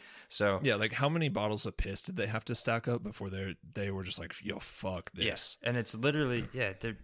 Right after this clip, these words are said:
Speaker 1: Amazon drivers, and then, like, even the f-, uh,
Speaker 2: The warehouse
Speaker 1: fulfillment,
Speaker 2: workers and
Speaker 1: yeah, the
Speaker 2: everything.
Speaker 1: fulfillment
Speaker 2: Yeah.
Speaker 1: center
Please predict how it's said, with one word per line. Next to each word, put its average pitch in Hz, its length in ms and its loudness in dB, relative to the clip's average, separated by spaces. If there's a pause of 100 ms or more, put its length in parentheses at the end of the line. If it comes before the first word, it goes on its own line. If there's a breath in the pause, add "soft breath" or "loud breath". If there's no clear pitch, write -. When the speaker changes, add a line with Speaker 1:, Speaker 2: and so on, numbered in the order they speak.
(420)
Speaker 1:
Amazon 135 400 2
drivers, 107 480 2
and 107 180 -4
then, 107 160 0
like, 101 220 -4
even 107 400 0
the 98 240 -4 (260)
f-, - 260 -18 (120)
uh, 104 100 -8
Speaker 2:
The - 80 -4
warehouse 113 220 0
Speaker 1:
fulfillment, 113 340 6
Speaker 2:
workers - 140 -6
and - 80 -2
Speaker 1:
yeah, 131 80 6
the - 60 0
Speaker 2:
everything. 101 100 -2
Speaker 1:
fulfillment 113 480 2
Speaker 2:
Yeah. - 20 -2
Speaker 1:
center 113 340 0